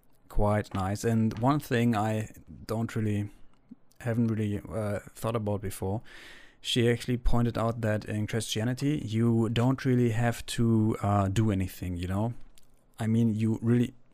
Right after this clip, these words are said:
of course, there are certain rules or, like, ideas and morals to live by.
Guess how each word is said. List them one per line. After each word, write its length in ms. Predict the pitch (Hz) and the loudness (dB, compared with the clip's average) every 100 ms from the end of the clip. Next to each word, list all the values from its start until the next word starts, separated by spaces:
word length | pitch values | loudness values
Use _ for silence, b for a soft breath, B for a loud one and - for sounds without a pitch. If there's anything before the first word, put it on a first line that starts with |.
| - - | -20 -12
of 140 | 123 - | -10 -2
course, 260 | 120 123 | -2 0
there 160 | - 110 | -2 -2
are 40 | |
certain 460 | 110 123 113 104 92 - | 0 -2 -2 -4 -6 -2
rules 400 | 113 123 135 - | 2 4 2 0
or, 160 | 107 104 | -2 0
like, 380 | 101 95 - - - | -2 -4 -8 -20 -10
ideas 400 | 107 104 110 113 | -6 -2 0 0
and 100 | 104 | -2
morals 380 | 104 107 120 - | 0 0 -2 -4
to 80 | 98 | -6
live 280 | 98 120 - | -4 -4 2
by. 260 | 123 147 | 2 2